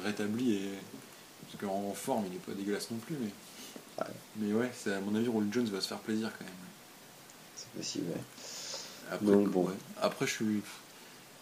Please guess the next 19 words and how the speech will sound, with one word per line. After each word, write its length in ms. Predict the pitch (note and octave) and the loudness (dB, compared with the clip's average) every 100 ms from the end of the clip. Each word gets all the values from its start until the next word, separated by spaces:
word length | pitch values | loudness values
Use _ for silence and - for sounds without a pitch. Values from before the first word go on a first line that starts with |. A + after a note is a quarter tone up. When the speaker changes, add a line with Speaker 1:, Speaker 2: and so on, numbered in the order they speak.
| - | -8
Speaker 1:
ce 140 | - - | -2 -2
qui, 200 | A#2+ A2 - A#2+ | 0 0 4 8
le, 220 | B2 B2 | 10 10
ce 120 | - | 6
que 120 | C#3 | 2
je 60 | B2 | 2
suis 140 | - | 0
le 60 | C3 | -2
plus 200 | C3+ C3 | 2 4
optimiste, 520 | C#3+ C#3+ D3+ D3+ - | 4 4 4 4 4
euh, 680 | A#2 A2 G#2+ G#2 G2+ G2+ G2+ - | 6 6 6 4 2 0 -2 -4
pour 140 | - A2 | 0 2
l'instant, 220 | G#2+ C#3+ | 4 2
c'est 140 | - | 4
le, 160 | G#2+ G2+ | 6 6
l'état 260 | G#2+ G#2+ A2 | 6 6 6
d'esprit, 360 | A2 - C#3+ | 6 2 0
parce 180 | A#2+ G2+ | 0 0
que 120 | - | -2